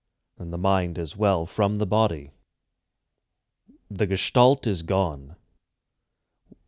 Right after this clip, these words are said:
which means the person is not there because you are the gestalt. You are not just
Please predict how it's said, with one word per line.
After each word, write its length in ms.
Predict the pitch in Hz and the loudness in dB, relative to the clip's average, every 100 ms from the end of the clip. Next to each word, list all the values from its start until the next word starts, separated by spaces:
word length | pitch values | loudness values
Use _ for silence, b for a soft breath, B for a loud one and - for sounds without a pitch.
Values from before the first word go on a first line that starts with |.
| _ _ _ _ _ - | _ _ _ _ _ -6
which 240 | 104 - | -6 -2
means 320 | 113 139 98 | 2 2 2
the 80 | 85 | -4
person 540 | - - 151 - 90 | -6 0 0 2 -2
is 260 | 87 92 82 | -2 -4 -2
not 300 | 98 95 87 | 0 0 0
there 240 | 107 92 | 0 0
because 420 | 76 87 - 98 95 | -2 -6 -4 -4 -2
you 300 | 104 110 - | -2 -4 0
are 480 | 107 110 95 78 78 _ _ _ _ | 4 6 4 0 -6 _ _ _ _
the 80 | 104 | -2
gestalt. 640 | 92 90 - 104 76 - - _ _ _ _ _ _ - | 0 -2 0 -2 -2 -10 -20 _ _ _ _ _ _ -8
You 200 | 98 127 | 0 4
are 120 | 117 | 4
not 380 | 104 98 101 - | 4 4 4 0
just 480 | 95 98 92 - | -2 0 0 -4